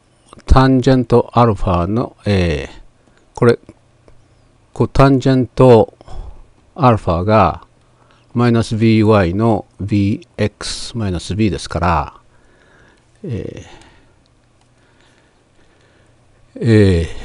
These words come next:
Bは、えー、コタンジェントアルファ、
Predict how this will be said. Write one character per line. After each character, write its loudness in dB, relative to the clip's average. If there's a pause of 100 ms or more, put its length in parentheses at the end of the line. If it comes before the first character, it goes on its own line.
(1200)
B 6
は、 2 (1080)
え -6
ー、 -20 (340)
コ -4
タ 0
ン -2
ジ -4
ェ 0
ン -2
ト -2
ア 0
ル 0
フ -8
ァ、 -6